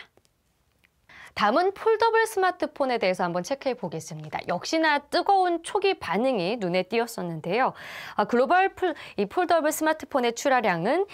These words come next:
이천십구 년도에는 사십만 대, 그리고 내년도에는 오백만 대에 이를 것으로 예상이 됩니다.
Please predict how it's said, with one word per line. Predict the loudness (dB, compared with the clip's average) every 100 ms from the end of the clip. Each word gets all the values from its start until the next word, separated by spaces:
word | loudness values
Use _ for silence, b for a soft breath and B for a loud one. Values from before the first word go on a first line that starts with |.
| B B
이천십구 | -4 0 0 0 -2 -2 0
년도에는 | 0 2 2 2 2 2 0 B B
사십만 | 0 0 2 0 0 -2
대, | -6 -6 B B
그리고 | 0 2
내년도에는 | 4 2 2 2 2 2 0 0
오백만 | 0 2 2 2 2 2 2
대에 | 2 2
이를 | 2 -2
것으로 | 0 -2 -2 -4 -4
예상이 | -6 -6 -4 -4
됩니다. | -8 -10 -8 -8